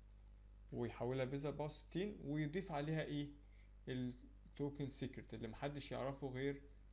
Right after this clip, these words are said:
متخزن في الباك اند بتاعي بس. ياخد كل التلاتة دول مع بعض ويعمل له ايه؟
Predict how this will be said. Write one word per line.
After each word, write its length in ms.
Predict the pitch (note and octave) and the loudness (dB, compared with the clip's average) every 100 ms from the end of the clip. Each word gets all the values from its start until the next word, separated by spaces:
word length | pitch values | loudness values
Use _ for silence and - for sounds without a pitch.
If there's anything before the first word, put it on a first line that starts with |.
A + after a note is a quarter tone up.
| - | -10
متخزن 400 | A#2+ B2 B2 B2 | -4 -2 -2 -2
في 160 | - | -2
الباك 320 | A#2+ C3 B2 C#3 | -4 -2 -4 -4
اند 180 | B2 | -4
بتاعي 280 | A#2 - G#2+ | -4 -4 -4
بس. 200 | - - - - - - - | -6 -12 -14 -14 -16 -16 0
ياخد 320 | C#3+ C#3+ D3 | 2 4 0
كل 220 | - D#3+ D#3+ | 2 4 6
التلاتة 680 | D3 C#3 - - D3 D#3 | 6 2 0 0 2 2
دول 180 | D#3 E3 | 2 2
مع 180 | E3+ C#3+ | 4 4
بعض 240 | D3+ G3 | 4 4
ويعمل 360 | E3 C3 B2 C#3 | 4 2 2 2
له 100 | C3 | 2
ايه؟ 200 | B2 B2+ | 2 0